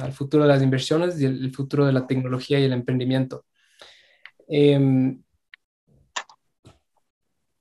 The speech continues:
para ti, en el siglo veintiuno, ¿cuáles son, digamos, em,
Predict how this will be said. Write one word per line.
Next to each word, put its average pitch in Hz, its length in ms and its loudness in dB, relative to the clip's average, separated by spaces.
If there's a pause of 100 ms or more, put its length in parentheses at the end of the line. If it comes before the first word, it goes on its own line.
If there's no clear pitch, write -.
(480)
para 156 300 2
ti, 196 380 2
en 175 120 2
el 147 60 2
siglo 185 280 -2
veintiuno, 175 880 0 (340)
¿cuáles 196 300 2
son, 185 500 -2
digamos, 160 600 2 (680)
em, 131 720 -2